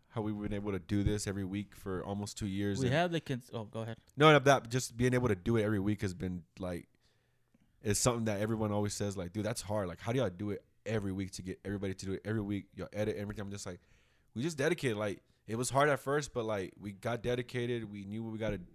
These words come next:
Speaker 1: we had to do it. And even if there was times where we couldn't, like, we didn't miss it. Like, we did what we have. We, we just, we just, we really cared about it. We really loved the podcast. So that's what we were like, we just stayed consistent.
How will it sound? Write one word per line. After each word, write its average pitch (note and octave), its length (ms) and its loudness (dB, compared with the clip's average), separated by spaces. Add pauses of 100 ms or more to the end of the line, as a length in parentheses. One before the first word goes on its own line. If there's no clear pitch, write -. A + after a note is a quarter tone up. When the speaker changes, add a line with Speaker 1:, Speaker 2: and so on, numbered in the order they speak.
Speaker 1:
we G#2+ 100 -2
had A#2+ 120 2
to A#2 100 2
do G#2+ 220 -6
it. A2 60 -2
And G2+ 100 -8
even G#2+ 160 -8
if G#2 100 -8 (160)
there G#2+ 120 -2
was G#2+ 120 -2
times A2+ 200 0
where G#2 80 -4
we G2+ 100 -6
couldn't, C#3 320 0
like, G#2+ 240 -6 (360)
we G#2+ 140 -2
didn't A2 260 -2
miss A#2+ 260 2
it. A#2+ 180 0
Like, F#2+ 320 -4 (540)
we G#2+ 100 -4
did C3 140 2
what C#3+ 120 4
we B2 80 2
have. A#2+ 220 2 (100)
We, C3 160 0
we F#3 220 0
just, E3 180 2
we D#3+ 120 4
just, F#3+ 280 4 (400)
we D3+ 220 8
really D#3+ 240 10
cared D3 240 8
about B2 240 6
it. A2 40 6
We A2 60 2
really A#2+ 220 6
loved A2 240 4
the G2+ 60 -2
podcast. G#2+ 340 2
So - 120 -4
that's G2+ 180 0
what G#2 60 -4
we G2 60 -4
were G2 100 -2
like, F#2 140 -6
we G2 80 -6
just G#2 140 -6
stayed G2+ 240 -6
consistent. G2+ 520 -8